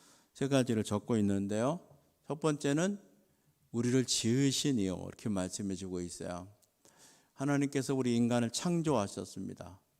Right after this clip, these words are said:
당신의 형상대로 창조했어요. 동물이나 식물은 당신의 형상대로 창조하지 않으시고, 오직 유독 인간만큼은 하나님의 형상대로 우리를 창조하셨습니다. 그래서 영원한 생명이 있어요.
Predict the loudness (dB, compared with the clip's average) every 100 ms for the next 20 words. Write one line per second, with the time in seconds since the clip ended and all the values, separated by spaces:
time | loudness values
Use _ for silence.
0 | _ _ _ _ -6 -2 -2 0 0 0
1 | -2 -2 -2 0 0 0 0 -2 -2 -2
2 | 0 0 0 -4 -10 -10 _ _ _ -12
3 | -10 -2 0 2 0 0 0 -2 -4 -2
4 | 0 0 -2 -6 _ _ -20 _ _ -6
5 | -2 -2 0 0 0 0 0 0 0 -2
6 | -2 -2 -2 0 -2 -2 -4 -6 -6 -6
7 | -6 -4 -2 0 0 2 0 2 2 2
8 | 0 -4 -6 -2 -2 -4 -10 -20 -20 -20
9 | _ _ -8 -2 2 2 2 2 0 0
10 | 2 2 2 2 0 -2 -2 -2 -2 0
11 | 0 0 -8 -12 _ -20 _ _ -6 -6
12 | -6 -16 0 6 8 8 8 6 2 0
13 | 4 4 2 0 -4 -4 -8